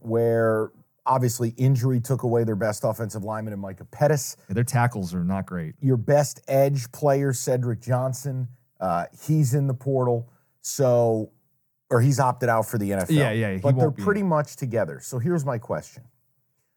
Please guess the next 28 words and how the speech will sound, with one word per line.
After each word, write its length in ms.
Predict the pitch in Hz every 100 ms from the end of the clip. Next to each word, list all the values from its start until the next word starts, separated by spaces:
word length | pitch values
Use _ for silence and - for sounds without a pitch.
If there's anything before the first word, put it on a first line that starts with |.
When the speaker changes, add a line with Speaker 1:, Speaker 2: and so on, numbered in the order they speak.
| _ _ -
Speaker 1:
You 80 | 95
look 180 | 143 175
at 80 |
the 80 | 165
line. 500 | 165 131 117 117 113 -
Right 400 | - 85 113 147
now 280 | 143 131 123
it 40 | 117
is 120 | 113
sitting 340 | - 120 113
at 180 | 104 95
Penn 220 | - 135
State 400 | 143 - 110 110
laying 340 | 90 98 101 101
three 300 | - 85 87
and 80 | 85
a 20 |
half. 300 | 80 - - _ _ _ _ _ _ _ _ _ _ _ _ _ -
There's 200 | 82 -
no 240 | 92 98
huge 480 | 113 - 135 135 123
opinion 460 | 127 - 135 135 123
on 340 | 117 113 110
ticket 360 | - 131 120 120
spread 400 | - 127 117 117
or 80 | 110
differential. 800 | 98 107 131 104 80 - 71 78 _ - _ _ _ _ _ _ _ _ -
I 360 | 123 147 185